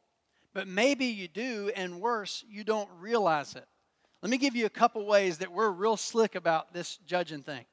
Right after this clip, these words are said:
See if you've ever said this before. Now, stop me if I'm wrong, but dot, dot, dot. Listen, I'm not trying to be critical of so-and-so,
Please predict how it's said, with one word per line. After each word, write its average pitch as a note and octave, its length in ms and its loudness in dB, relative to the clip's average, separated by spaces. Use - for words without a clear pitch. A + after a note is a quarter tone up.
See G#3+ 200 -6
if A3 100 -8
you've A3 140 -2
ever G3+ 200 2
said F#3+ 260 -6
this F3 180 -10
before. D3 420 -18
Now, F3 340 2
stop F3+ 280 6
me F#3+ 100 -2
if G#3+ 120 -2
I'm B3 160 4
wrong, E3+ 320 -2
but E3 320 0
dot, D#3 320 2
dot, C#3+ 300 -6
dot. C#3 240 -6
Listen, G#3 300 6
I'm A3 120 2
not C4+ 220 4
trying A#3+ 380 2
to G#3 40 -4
be F#3 100 0
critical G#3+ 540 -2
of D#3+ 100 -2
so-and-so, E3+ 580 -2